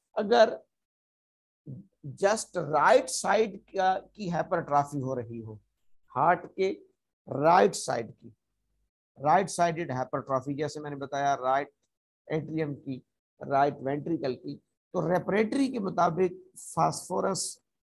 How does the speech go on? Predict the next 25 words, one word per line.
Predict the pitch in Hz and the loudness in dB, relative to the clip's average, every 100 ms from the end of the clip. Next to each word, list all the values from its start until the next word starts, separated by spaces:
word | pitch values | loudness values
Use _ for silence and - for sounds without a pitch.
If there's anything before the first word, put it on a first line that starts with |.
| _ _ _ _ _ - | _ _ _ _ _ -8
में | 160 180 180 170 - | -4 -2 -4 -6 -6
मेडिसिन | 160 151 135 139 135 - _ _ _ _ _ - | -4 -4 -4 -8 -10 -16 _ _ _ _ _ -8
आ | 139 | -6
रही | 113 120 113 | -6 -12 -14
है। | 110 110 _ _ _ _ - | -16 -20 _ _ _ _ -2
रेपरेटरीज | 165 180 190 180 165 | 0 2 2 2 -2
के | - | -4
मुताबिक | 123 - 120 127 - | -12 -10 -10 -10 -10
synthesis | 151 147 147 139 | -12 -10 -10 -10
रेपरेटरीज, | 123 135 - 135 131 139 127 135 | -10 -10 -10 -14 -10 -12 -10 -10
मॉर्फी | 139 143 151 | -6 -6 -8
रेपरेटरीज, | 143 135 127 123 135 139 - | -10 -10 -10 -14 -10 -12 -6
बोरिक | 143 143 170 - | -2 -2 -2 -6
रेपरेटरीज, | 135 - - 156 - _ _ _ - | -10 -10 -12 -16 -16 _ _ _ -10
उनको | 190 180 | -6 -2
अगर | 180 156 | -2 0
आप | 151 | -2
लग | 135 156 147 | -2 -4 -2
जा | 143 | -4
करके | 131 127 135 | -2 -8 -8
देखेंगे | 135 - 185 175 185 190 _ _ - | -8 -8 -6 -6 -6 -8 _ _ -10
तो | 147 143 | -4 2
राइट | 160 185 | 2 2
साइडेड | - - 147 151 | -2 -4 -4 -6
में, | 156 185 | -6 -6